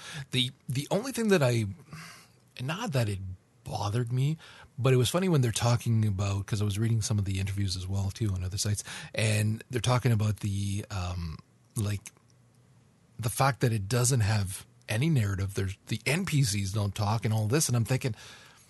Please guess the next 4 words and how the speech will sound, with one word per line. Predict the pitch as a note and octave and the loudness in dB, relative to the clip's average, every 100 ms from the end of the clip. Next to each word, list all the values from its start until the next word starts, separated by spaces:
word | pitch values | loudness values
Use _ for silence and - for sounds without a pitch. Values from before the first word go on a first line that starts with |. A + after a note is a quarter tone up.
| _ - - _ | _ -20 -20 _
it | - D3+ - _ _ - | -4 -4 -6 _ _ -2
almost | D3+ D#3+ D#3+ E3 D#3+ B2 G#2+ F2 - - - _ | 2 4 6 8 8 8 8 4 2 2 -4 _
comes | - C3 B2+ A#2 | -4 0 2 2
off | A2+ A2+ G#2 | 4 4 2